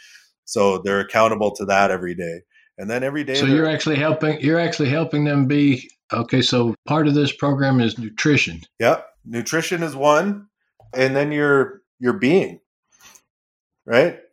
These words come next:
Speaker 1: So we're taking it to the fact where people, I've never known what fulfillment was to me. I never knew what lit myself on fire, like,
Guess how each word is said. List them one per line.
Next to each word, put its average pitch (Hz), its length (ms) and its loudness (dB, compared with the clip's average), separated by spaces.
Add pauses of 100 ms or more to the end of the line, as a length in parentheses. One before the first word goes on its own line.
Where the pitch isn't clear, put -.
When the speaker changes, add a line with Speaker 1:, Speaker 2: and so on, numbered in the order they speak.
(200)
Speaker 1:
So 131 460 0
we're 131 160 -2
taking 160 400 -2
it 135 300 0 (380)
to 131 100 -8
the 120 100 -2
fact 143 460 0
where 117 340 0
people, 139 540 -2
I've 135 200 4
never 127 240 -2
known 117 540 2 (640)
what 113 440 2
fulfillment 107 640 0
was 101 260 -2
to - 120 -6
me. 90 280 -4 (840)
I 101 80 0
never 120 220 0
knew 117 240 -2
what 107 240 0
lit 104 420 -6
myself 101 500 -2
on 92 200 -4
fire, 95 440 0
like, 92 380 -2